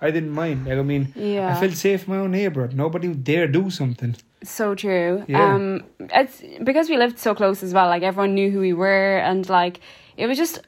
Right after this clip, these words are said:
Speaker 2: a
Speaker 1: It was,
Speaker 2: family
Speaker 1: it was a com-,
Speaker 2: business,
Speaker 1: it was a
Speaker 2: like.
Speaker 1: community. I didn't really mind. I, I didn't think anyone was gonna steal my shop because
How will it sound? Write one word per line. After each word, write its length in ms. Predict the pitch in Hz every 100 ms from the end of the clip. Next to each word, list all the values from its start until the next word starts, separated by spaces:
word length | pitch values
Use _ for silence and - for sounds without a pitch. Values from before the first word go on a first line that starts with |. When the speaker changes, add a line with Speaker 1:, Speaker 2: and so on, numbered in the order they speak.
| -
Speaker 2:
a 80 | 214
Speaker 1:
It 40 |
was, 80 | 214
Speaker 2:
family 500 | - 240 226 226 214
Speaker 1:
it 40 | 202
was 80 | 247
a 80 |
com-, 60 | 240
Speaker 2:
business, 240 | 190 196 190
Speaker 1:
it 20 |
was 200 | 180 180
a 40 | 175
Speaker 2:
like. 120 | 170
Speaker 1:
community. 540 | 165 170 165 156 139 - -
I 100 | 147
didn't 220 | 170 180
really 240 | 180 170
mind. 320 | 160 165 160 131
I, 320 | 127 139 131
I 40 | 139
didn't 460 | 131 139 135 139
think 540 | 131 143 135 135 - -
anyone 380 | 143 147 139 139
was 120 | 139
gonna 160 | 131 135
steal 320 | 135 160 170
my 140 | 147
shop 320 | 135 131 127
because 400 | 127 131 135 127